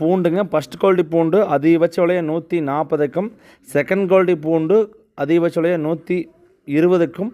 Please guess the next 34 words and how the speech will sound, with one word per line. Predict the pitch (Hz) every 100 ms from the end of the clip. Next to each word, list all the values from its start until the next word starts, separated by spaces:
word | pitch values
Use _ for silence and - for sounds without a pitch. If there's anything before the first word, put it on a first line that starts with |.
| _
பல்லு | 147 165 190 190
பூண்டுகள் | 175 165 196 214 135 139
எண்பது | 160 185 196
ரூபாய்க்கும் | 170 143 202 196
விற்பனை | 151 147 143 139
ஆகுதுங்க. | 131 127 175 - _ - _ _ -
கத்திரிக்காய் | 147 202 214 220 180
பார்த்தீங்கன்னா, | 165 160 185 156
அதிகபட்ச | 160 170 165 165 165
விலை | 170 151
இருபத்தஞ்சு | 156 170 170 151 151
ரூபா | 143
வரைக்கும் | 139 151 160
விற்பனை | 127 147 143
ஆயிருக்குதுங்க. | 135 127 147 139
குறைந்தபட்ச | 143 156 170 156 151
விலையா | 147 147 160 131
பதினாலு, | 127 160 165 165 147
பதினஞ்சு | 139 143 151 147
ரூபாயிலேருந்து | 139 131 123 170
விற்பனை | 147 123 135 131
ஆயிருக்குதுங்க. | 127 123 165 143
காய் | 135 135 131
மோசம் | 147 143
இருந்தால் | 127 165 226 - - - -
பத்து | 135 -
ரூபாய்க்கு | 170 165 151
கூட | 165
விற்பனை | 131 147 139
ஆயிருக்குதுங்க. | 135 127 127 151 185 _ _ _ _ -
புரியல் | 170 196 165
தட்டைங்க | 170 175 175
வந்து | 170 160
பச்சை | 147 - 180